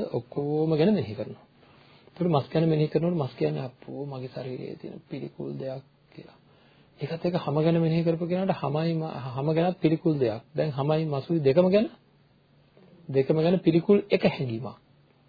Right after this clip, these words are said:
නේද? ඒත් එක්ක ඒකේ තියෙන, අ, ලොම් ගැන පිළිකුල්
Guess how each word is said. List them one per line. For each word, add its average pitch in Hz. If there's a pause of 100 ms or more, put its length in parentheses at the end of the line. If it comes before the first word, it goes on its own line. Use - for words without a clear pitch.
(120)
නේද? 180 (640)
ඒත් 160
එක්ක 180
ඒකේ 170
තියෙන, 175
අ, 170 (720)
ලොම් 156
ගැන 220 (1500)
පිළිකුල් 156